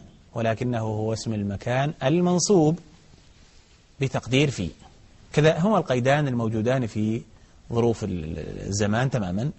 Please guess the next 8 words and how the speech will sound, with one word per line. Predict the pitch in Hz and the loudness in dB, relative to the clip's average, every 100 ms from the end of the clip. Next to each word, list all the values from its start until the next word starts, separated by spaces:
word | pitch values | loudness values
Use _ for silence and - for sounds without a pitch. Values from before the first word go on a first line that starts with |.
| - | -6
ثم | - 240 277 | 0 2 2
مثل | 247 131 | 0 0
بأمثلة | 131 135 120 127 147 - - - _ _ - - - | -2 -2 -2 -2 -4 -6 -20 -20 _ _ -20 -20 -10
كما | - 135 139 131 | 0 2 4 2
مثل | 131 - 131 135 | -2 -4 -2 0
بأمثلة | 127 120 110 117 110 104 110 110 - - - - - - - - | 0 -2 -2 0 -2 0 -2 -2 -6 -16 -20 -20 -20 -20 -20 -8
للأسماء | 113 110 110 110 98 - 107 107 104 - - 110 110 | -2 0 0 -2 -6 -6 -6 -8 -10 -10 -2 0 0
الزمانية، | 101 101 101 113 113 92 | -2 -2 0 2 0 -2